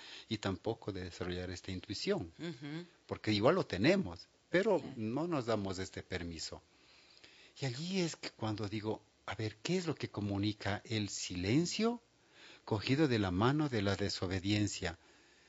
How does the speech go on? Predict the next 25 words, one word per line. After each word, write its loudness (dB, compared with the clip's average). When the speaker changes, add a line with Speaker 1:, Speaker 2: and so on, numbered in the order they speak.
Speaker 1:
¿Cómo 2
yo 6
puedo 4
dar 6
un 6
nuevo 6
resignificado 4
a 2
este 2
silencio 4
y 6
a 6
esta 0
desobediencia? 0
¿A -2
qué? 0
Como 4
una 4
manera 4
de 0
crecimiento, 4
como 2
una 4
manera 2
de, 0